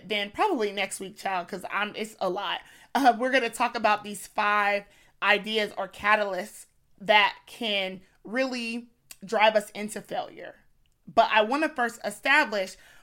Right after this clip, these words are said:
what a growth mindset is. I wanna talk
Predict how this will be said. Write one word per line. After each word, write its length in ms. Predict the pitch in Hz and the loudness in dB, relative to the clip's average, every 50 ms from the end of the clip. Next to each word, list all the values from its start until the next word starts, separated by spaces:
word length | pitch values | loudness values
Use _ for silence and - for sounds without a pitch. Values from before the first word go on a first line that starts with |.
| _ | _
what 300 | - - 233 285 311 - - - _ _ _ | -4 0 2 2 2 0 -4 -10 _ _ _
a 240 | 220 214 208 202 190 | 0 0 0 0 -4
growth 300 | 214 - 208 233 247 - | -4 -2 -2 -2 -2 -2
mindset 500 | 196 214 208 208 202 - - 202 190 - | -4 -4 -4 -4 -4 -6 -6 -8 -8 -8
is. 300 | - 170 180 180 180 180 - | -10 -10 -8 -8 -8 -8 -6
I 120 | - 185 190 | -4 -4 -2
wanna 240 | 196 240 262 269 | 0 -2 -2 -2
talk 340 | 262 - - 202 - - _ | -4 -4 -6 -6 -6 -10 _